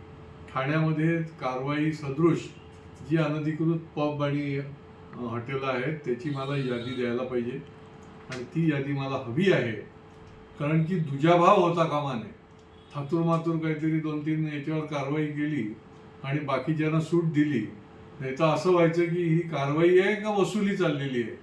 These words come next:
आणि म्हणून माननीय मुख्यमंत्र्यांनी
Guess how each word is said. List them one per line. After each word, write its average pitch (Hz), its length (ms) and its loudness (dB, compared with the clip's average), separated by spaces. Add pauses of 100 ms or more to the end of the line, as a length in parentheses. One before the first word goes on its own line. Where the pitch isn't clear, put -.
(760)
आणि 165 180 0
म्हणून 160 460 4 (520)
माननीय 139 440 0
मुख्यमंत्र्यांनी 165 1160 2